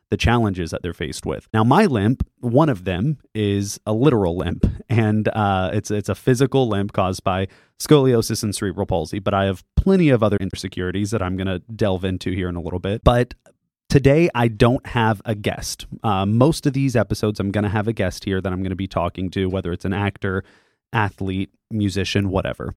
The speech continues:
But today, I am just going to talk about myself, because if I'm gonna ask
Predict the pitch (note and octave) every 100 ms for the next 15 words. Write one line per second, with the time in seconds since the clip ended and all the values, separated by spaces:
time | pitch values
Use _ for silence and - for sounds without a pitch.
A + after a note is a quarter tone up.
0 | _ _ G#2+ - A#2+ G#2+ A#2 F3+ B2 F2
1 | G2 - _ _ G#2+ G2+ G2+ G2 G2 A2
2 | G2+ G2 G2 G2 A#2+ C3+ - D#3+ D3 A2+
3 | A2+ G2 - G2 F#2+ - A#1+ - - A#2
4 | G#2 G#2 G2 - - G#2+ C#3+ C#3 C3+ G2+
5 | F#2 F#2+ F#2+ -